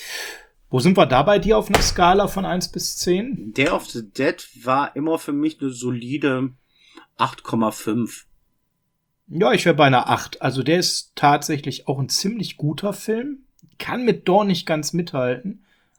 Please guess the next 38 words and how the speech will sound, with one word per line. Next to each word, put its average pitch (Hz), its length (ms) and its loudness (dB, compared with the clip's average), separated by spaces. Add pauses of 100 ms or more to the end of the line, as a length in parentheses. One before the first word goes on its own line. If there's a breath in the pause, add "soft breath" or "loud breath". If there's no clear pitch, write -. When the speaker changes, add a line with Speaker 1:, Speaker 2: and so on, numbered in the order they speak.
(180)
Speaker 1:
aber 156 240 6
man 127 180 4
kann 117 200 -2
ihn 101 100 -6
sehr 135 280 0
gut 202 200 -8
gucken. 202 460 -6 (100)
Kann 143 200 0
ich 143 120 -6
euch 113 160 -6
wirklich 165 380 -6
nur 156 120 -4
empfehlen, 135 640 -2 (720 soft breath)
wenn 123 160 0
ihr 139 40 6
die 139 120 2
Möglichkeit 147 640 -2
habt. 170 180 -2
Lief 131 240 -4
ja 135 100 0
letztens 123 560 -6 (180)
<clears throat> - 160 -2
auf - 180 -10
Arte. 120 460 -6
<clears throat> - 40 6 (1160 loud breath)
Speaker 2:
Ja, 147 200 6
der 170 120 0
Schuldige 156 440 4
wird 135 200 0
noch 135 120 -2
gesucht 120 640 -4 (160)
von 175 240 0
der 175 100 2
Speaker 1:
Ja. 165 220 8
Speaker 2:
do-, 151 300 2
äh, 147 280 6
deutschen, 160 640 2
ähm, 147 540 -2